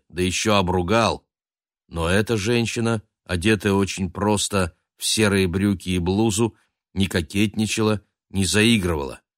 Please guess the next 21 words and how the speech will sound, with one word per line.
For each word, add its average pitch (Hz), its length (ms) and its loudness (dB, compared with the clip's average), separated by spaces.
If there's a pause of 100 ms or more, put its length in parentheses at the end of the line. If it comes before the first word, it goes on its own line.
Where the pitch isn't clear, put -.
(440)
Голову 110 480 4
ее 107 240 4
укрывала 101 600 2
шаль, 107 480 0 (260)
словно 104 480 2
защищая 104 880 0
от 104 300 -6
туманной 107 560 4
сырости 104 640 -2
реки. 95 520 -4 (800)
Женщина 101 640 2
и 104 60 6
не 107 160 6
думала 98 420 2
приставать, 98 760 -2 (360)
но 101 100 0
сидела 110 400 2
неподвижно 101 760 2
на 98 140 2
краю 98 380 0
дивана, 98 600 2